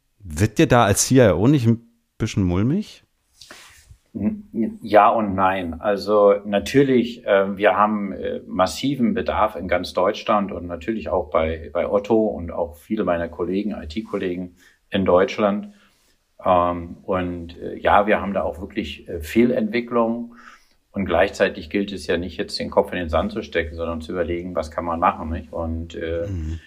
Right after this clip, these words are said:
Speaker 2: wir werden ja eins beobachten, äh, in den nächsten zehn Jahren, also bis zwanzig dreißig, wird ja davon ausgegangen, dass wir ungefähr drei Komma drei Millionen Arbeitnehmerinnen,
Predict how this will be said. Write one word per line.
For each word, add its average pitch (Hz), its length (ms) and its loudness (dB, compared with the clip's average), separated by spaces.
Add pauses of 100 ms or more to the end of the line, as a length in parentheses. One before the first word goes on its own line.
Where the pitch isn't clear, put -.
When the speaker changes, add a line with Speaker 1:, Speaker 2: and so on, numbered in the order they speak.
(280)
Speaker 2:
wir 98 160 -2
werden 104 260 4
ja 101 220 2
eins 113 320 -4
beobachten, - 1040 0
äh, 98 260 -8
in 92 80 -10
den 92 140 -6
nächsten 113 400 -4
zehn 104 400 -4
Jahren, 98 340 2
also 90 220 -6
bis - 180 -14
zwanzig 98 480 -6
dreißig, 113 800 -4
wird 98 240 -6
ja 101 80 -2
davon 90 320 -2
ausgegangen, - 920 -2 (400)
dass - 220 -2
wir - 100 -2
ungefähr 101 380 -4
drei 92 260 2
Komma 104 300 -4
drei 95 320 -4
Millionen 98 760 -6 (120)
Arbeitnehmerinnen, 101 1200 -2